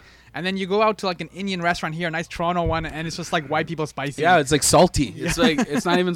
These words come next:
Speaker 2: it's salty.
Speaker 1: <laughs> Yeah.
Speaker 2: Yeah, yeah,
Speaker 1: Uh,
Speaker 2: it's like, it's, <laughs> it's,
Speaker 1: <laughs>
Speaker 2: it's completely different. And then you're just like, you don't wanna be rude, 'cause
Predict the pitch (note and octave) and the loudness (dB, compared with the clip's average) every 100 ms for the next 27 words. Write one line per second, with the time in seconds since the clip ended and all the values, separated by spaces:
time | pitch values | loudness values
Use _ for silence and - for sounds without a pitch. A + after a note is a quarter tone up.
0 | D#3 D#3+ - D3 F#3+ F3 A2+ - - F#3 | -4 -6 -2 0 0 -2 -6 -8 -6 0
1 | A#3+ D3+ D#3+ B2+ - - D#3+ E3 D3+ E3 | 2 2 0 0 -6 -4 0 0 0 -4
2 | D#3 C#3 C3+ C#3 - - E3 - F#3+ F#3+ | -6 -6 -8 -8 -8 -6 -6 0 -2 0
3 | F3+ D#3 A3 D#3+ F3 E3 E3+ E3 - F#3 | -2 0 -2 -2 -6 -6 -4 -4 -4 -6
4 | E3 - D3 G3+ D3 G#2+ G2 G2+ D#2+ _ | -6 -6 -6 -6 -8 -10 -12 -12 -14 _
5 | - - D3+ E3 E3 D3+ D3+ - D3 C#3 | -14 -6 -2 0 0 -2 -4 -2 -4 -4
6 | D3 C#3+ C#3 C#3+ B2+ A#2 G#2+ C#3+ D3+ C#3+ | -6 -4 -4 -6 -8 -8 -8 -8 -8 -10
7 | A#2 | -10